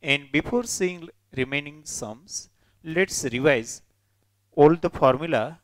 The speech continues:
that are required here. So you can look here, uh, C S A of cuboid. C S A means curved surface area. Actually, it should be here L S A,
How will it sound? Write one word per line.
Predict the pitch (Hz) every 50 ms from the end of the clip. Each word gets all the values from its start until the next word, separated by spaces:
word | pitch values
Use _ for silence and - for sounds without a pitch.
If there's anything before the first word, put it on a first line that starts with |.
| _ _ _ _ _ _ _ _
that | - 123 120 -
are | 131 123
required | 113 113 - _ - 127 123 123
here. | 127 131 - - 262 - _ _ _ _ _ _ _ _ _ _ _ _ _
So | _ - - 165 147 156 - _ _ _
you | _ 143 131
can | 151 147 139
look | 135 147 151 -
here, | 180 120 113 127 - - - _ _ _ _ _ _ _ _ _ _ _ _ _ _ _ _ _ _ _ _ _ _ -
uh, | 123 120 123 123
C | 127 - - 160 165 175 190
S | 202 196 - -
A | 202 196 202 220
of | - - 135 123 - - _
cuboid. | - 123 110 101 104 101 104 _ _ - - _ _ _
C | - - - 143 143 147
S | 151 147 - 151
A | 143
means | 139 135 143 156 160 - - _
curved | - 135 139 139 147 139
surface | - - 123 117 - - 117 110 -
area. | 120 120 135 170 190 165
Actually, | 143 - - 170 165 160 165 165 160
it | 151 -
should | - - 156 147 147 147
be | 151 143
here | 143 143 143 151 160 -
L | 131 131 127
S | 117 104 - - -
A, | -